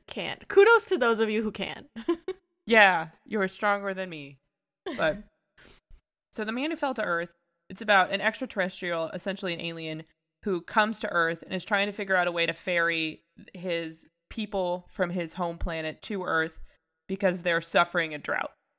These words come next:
Speaker 2: So he comes to Earth for water.
Speaker 1: Oh, wow. That sounds so interesting.
Speaker 2: It's really good. It's crazy to me that was written in the sixties 'cause it feels somehow really relevant.
Speaker 1: Uh-huh.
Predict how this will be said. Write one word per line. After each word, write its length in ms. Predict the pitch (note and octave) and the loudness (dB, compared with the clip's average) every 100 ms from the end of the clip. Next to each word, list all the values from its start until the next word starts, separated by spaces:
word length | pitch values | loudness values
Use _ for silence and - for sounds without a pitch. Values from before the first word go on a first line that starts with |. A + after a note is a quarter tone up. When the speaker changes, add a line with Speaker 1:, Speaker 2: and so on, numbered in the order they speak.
| _ | _
Speaker 2:
So 140 | - F#3+ | -4 -4
he 60 | |
comes 260 | F3+ G3+ F3 | -2 -4 -6
to 80 | - | -8
Earth 180 | E3 | -8
for 140 | D#3+ E3 | -6 -10
water. 400 | - - - - - _ _ _ _ _ _ _ | -8 -8 -10 -14 -20 _ _ _ _ _ _ _
Speaker 1:
Oh, 180 | C4+ F4+ | 4 4
wow. 520 | A#3 G3 C4 C4+ F#3 | 4 0 0 0 0
That 160 | F3+ G#3+ | -4 -6
sounds 220 | E4+ G4 | -2 -2
so 240 | - A3+ G#3+ | -2 -2 -2
interesting. 640 | G#3+ - - F3 E3+ F#3 _ _ - | -4 -8 -12 -12 -14 -18 _ _ -4
Speaker 2:
It's 160 | G#3+ G#3 | -4 0
really 300 | G3+ G3 B3 | 0 2 4
good. 400 | A3+ G#3 G3+ G#3 - - | 8 8 8 2 -8 -6
It's 200 | G3 - | -6 -2
crazy 320 | A3 G3 A#3 | 2 2 2
to 40 | |
me 100 | D4 | 0
that 120 | C#4+ G#3+ | 0 0
was 140 | F#3 | -2
written 160 | F#3 F#3 | -6 -6
in 80 | |
the 60 | F3 | -6
sixties 600 | - D#3+ - E3 D#3+ D#3+ _ _ _ _ _ _ _ _ _ _ | -6 -10 -6 -4 -4 -8 _ _ _ _ _ _ _ _ _ _
'cause 140 | A#3 F#3+ | -4 -4
it 80 | - | -8
feels 320 | - A3+ G#3+ G#3+ | -4 0 0 2
somehow 320 | G#3 G3+ F#3 | 2 4 2
really 260 | F3 F3 | 2 0
relevant. 560 | E3 D#3+ F#3+ B3+ C4+ - - _ | 2 2 2 0 0 -2 -2 _
Speaker 1:
Uh-huh. 360 | G#3+ G3 F3+ F3 | -6 -4 -6 -8